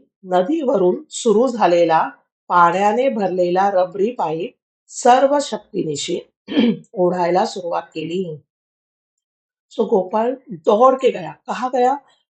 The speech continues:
वाटेलगतच्या शेतातील नदीवर सुरू असलेला पाण्याने भरलेला रबरी पाईप घेण्यासाठी। Okay? So गोपाळ ran towards a field near the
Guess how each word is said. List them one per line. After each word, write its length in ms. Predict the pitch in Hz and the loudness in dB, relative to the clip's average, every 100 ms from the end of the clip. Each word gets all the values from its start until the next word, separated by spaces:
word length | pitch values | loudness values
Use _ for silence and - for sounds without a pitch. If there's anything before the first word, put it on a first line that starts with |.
| - | -10
वाटेलगतच्या 1200 | 185 190 185 208 262 277 196 180 180 - 214 254 | -4 -2 0 4 4 4 2 2 -2 -2 -2 -2
शेतातील 840 | - 208 180 - 185 185 - 220 277 233 | -4 -4 -4 0 0 0 -2 -4 -4 -4
नदीवर 560 | 175 165 208 220 240 | -6 -4 -4 0 0
सुरू 420 | 247 - 202 208 | 0 -4 -6 -4
असलेला 520 | 185 180 175 175 185 226 | -4 -4 -2 0 2 0
पाण्याने 680 | - 175 170 170 170 196 233 | 0 0 -2 -6 -10 -8 -6
भरलेला 580 | 202 160 170 175 190 | -8 -4 -2 0 0
रबरी 360 | 202 180 165 180 | 0 -2 -2 -4
पाईप 420 | 185 170 170 220 - | 0 0 0 -4 -6
घेण्यासाठी। 520 | 180 156 139 131 - - _ _ _ _ - | -6 -6 -10 -14 -20 -20 _ _ _ _ -14
Okay? 160 | 226 240 - - _ - | -14 -14 -20 -20 _ -10
So 120 | 196 | -4
गोपाळ 340 | 180 180 214 | -2 -2 -4
ran 460 | 190 180 170 190 254 | -2 0 0 0 -4
towards 480 | 277 233 196 - 196 | -4 -4 -4 -6 -10
a 20 | |
field 500 | - 202 196 208 208 | -6 -4 -4 -6 -8
near 180 | 190 175 | -8 -2
the 220 | 175 | -2